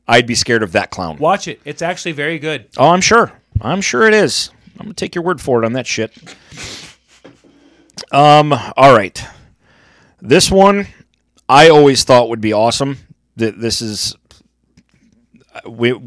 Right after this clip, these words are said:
Speaker 1: when you said that, when you suggested this list, this idea was my instant thought. There's a zoo, and later in the day when the zoo is starting to get,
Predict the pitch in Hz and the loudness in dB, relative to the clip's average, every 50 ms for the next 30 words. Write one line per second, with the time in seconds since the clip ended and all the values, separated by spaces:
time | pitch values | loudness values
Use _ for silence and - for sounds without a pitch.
0 | 113 _ _ 120 120 127 135 135 143 156 180 180 - - - - 170 165 165 147 | -20 _ _ -2 -2 0 0 0 -2 -2 -2 -2 -2 -2 0 2 4 4 4 2
1 | 139 135 143 139 - 120 120 123 135 139 - - 131 101 117 127 127 - - 143 | 2 0 0 0 0 -4 -4 -2 -2 -2 -4 -4 -6 -2 -2 -2 -2 -2 -6 -6
2 | 120 127 120 - 120 117 123 135 - - - - _ _ _ _ _ _ _ _ | -4 -4 -4 -2 0 0 0 0 0 -4 -8 -12 _ _ _ _ _ _ _ _
3 | _ _ - 110 139 139 - 151 139 135 120 113 127 123 120 117 113 113 95 110 | _ _ 0 2 2 2 2 2 0 0 0 0 0 0 2 0 0 -2 -2 0
4 | 113 110 110 107 104 - _ _ - 123 110 - - 113 95 - 98 92 78 - | 0 0 0 -2 -6 -14 _ _ -10 -10 -10 -8 -10 -10 -10 -10 -10 -10 -12 -12
5 | - _ _ _ _ _ _ _ _ _ _ _ _ _ _ _ _ _ _ _ | -16 _ _ _ _ _ _ _ _ _ _ _ _ _ _ _ _ _ _ _
6 | _ _ _ _ _ _ _ _ _ _ _ _ _ - 135 135 120 120 123 113 | _ _ _ _ _ _ _ _ _ _ _ _ _ -8 -6 -6 -4 -4 -4 -4
7 | 107 - 127 160 170 156 131 110 104 92 - - - _ _ _ _ _ _ _ | -4 0 2 2 4 4 2 0 -2 -6 -12 -20 -20 _ _ _ _ _ _ _
8 | _ _ _ _ _ _ _ _ _ _ _ _ _ _ _ _ - 120 113 113 | _ _ _ _ _ _ _ _ _ _ _ _ _ _ _ _ -6 -6 -4 -4
9 | 110 107 110 123 139 151 156 143 135 131 127 120 104 135 135 131 123 117 113 107 | -4 -2 0 0 2 2 2 0 -2 -2 -4 -4 0 2 4 4 4 4 2 -2
10 | 113 107 113 107 - 98 95 92 92 113 120 120 117 107 - - - 117 117 117 | -4 -8 -8 -10 -12 -14 -14 -8 -4 -4 -2 -2 -4 -4 -4 -4 -2 -2 -2 -2
11 | 113 110 110 110 98 113 110 107 - | -4 -8 -10 -8 -6 -6 -6 -6 -10